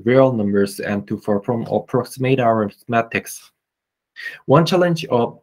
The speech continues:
the early C K K S was that the depth of evaluation circuit is limited. In detail, a C K K S ciphertext belongs to a certain space called modulus,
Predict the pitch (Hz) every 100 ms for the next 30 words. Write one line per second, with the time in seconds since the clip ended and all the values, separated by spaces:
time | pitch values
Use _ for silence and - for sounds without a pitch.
0 | _ _ - 110 113 127 139 135 117 -
1 | 110 - 123 117 110 - - - 104 101
2 | - _ _ _ _ 101 101 - 101 -
3 | - 120 - 127 110 107 98 107 104 101
4 | 101 - 107 104 101 101 107 110 104 98
5 | - _ - - _ _ _ - - -
6 | - 120 113 113 - 104 101 - _ _
7 | _ - _ _ _ 127 - 175 170 180
8 | 185 170 165 156 151 147 151 135 - 117
9 | 123 123 - 110 104 - 135 135 127 -
10 | 123 107 - 104 101 104 107 107 104 101
11 | -